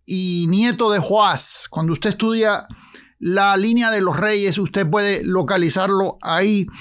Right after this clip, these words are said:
Ah, y ministró aproximadamente entre el, el año setecientos cincuenta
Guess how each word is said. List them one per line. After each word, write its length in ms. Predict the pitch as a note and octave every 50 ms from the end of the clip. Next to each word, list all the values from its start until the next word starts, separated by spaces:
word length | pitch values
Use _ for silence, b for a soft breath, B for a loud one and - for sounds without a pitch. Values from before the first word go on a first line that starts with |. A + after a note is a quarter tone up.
| B B B B B B B B B -
Ah, 300 | - G3 G#3 G#3 G3+ G#3 -
y 100 | A3+ A3+
ministró 800 | C4+ D4+ D4+ C#4+ - - - B3 A#3+ B3+ B3+ C4 C4 B3 - -
aproximadamente 1120 | F#3 - - F#3+ - - G3 G#3 A3 A#3 A#3 A3+ A#3 A#3+ A#3 A3 E3+ A#3 A3+ - - -
entre 760 | G#3+ A3 A3 - G#3+ A3+ A3+ A3+ A3 A3 - - G3 G3 G3
el, 360 | F#3+ F#3 F3+ F3 E3+ E3+ D#3+ - B3 G#3+ -
el 160 | F3 F#3 F#3+
año 460 | G#3 A3+ A3 A3+ A#3 A#3 A3+ A3+ G3
setecientos 760 | - - - G3+ D#3 F3 F3 - G#3+ A3 A3 G#3+ G#3+ A#3 E3+
cincuenta 800 | G3 G#3 G3 G3 G#3 G#3+ A3 G#3+ G#3 E3+ A3+ G#3+ G#3 F#3 C3